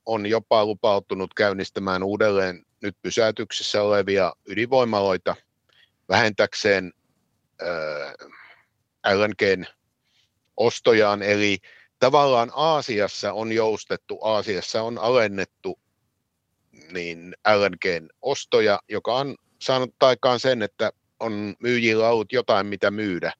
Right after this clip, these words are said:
Tässähän täytyy muistaa, että L N G:tä ei ole niin kuin, ö, loputon vara, vaan L N G:tä on vain rajallinen vara ja nyt siitäkin on hieman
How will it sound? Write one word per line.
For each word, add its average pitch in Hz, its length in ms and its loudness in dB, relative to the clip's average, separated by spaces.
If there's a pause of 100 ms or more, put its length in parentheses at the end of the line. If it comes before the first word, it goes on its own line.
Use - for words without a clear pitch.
(560)
Tässähän 104 400 2
täytyy 127 320 2
muistaa, 123 460 -2
että 107 300 0
L 104 80 0
N 98 120 -6
G:tä 110 320 0
ei 107 280 0
ole 92 100 -2 (920)
niin 90 240 -10
kuin, 87 360 -8
ö, - 420 -12
loputon 98 540 0
vara, 98 340 4
vaan 92 240 0
L 95 280 -2
N 87 80 -12
G:tä 110 340 0
on 113 140 -4
vain 120 260 2
rajallinen 104 600 0 (360)
vara 107 280 2
ja 92 220 0 (640)
nyt 92 260 -20
siitäkin 107 500 -2
on 98 160 -4
hieman 98 540 0